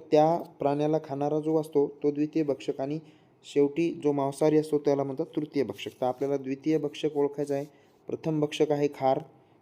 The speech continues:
आणि खारीला खाणारा जो गरुड आहे, गरुड आहे, तो आहे द्वितीय भक्षक. ठीक आहे, तर आपण या ठिकाणी, अ, पर्याय क्रमांक दोन हे याचं उत्तर होणार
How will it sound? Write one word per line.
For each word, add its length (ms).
आणि 260
खारीला 340
खाणारा 420
जो 220
गरुड 260
आहे, 220
गरुड 240
आहे, 180
तो 200
आहे 280
द्वितीय 320
भक्षक. 320
ठीक 140
आहे, 80
तर 140
आपण 300
या 100
ठिकाणी, 380
अ, 320
पर्याय 340
क्रमांक 500
दोन 440
हे 240
याचं 320
उत्तर 260
होणार 260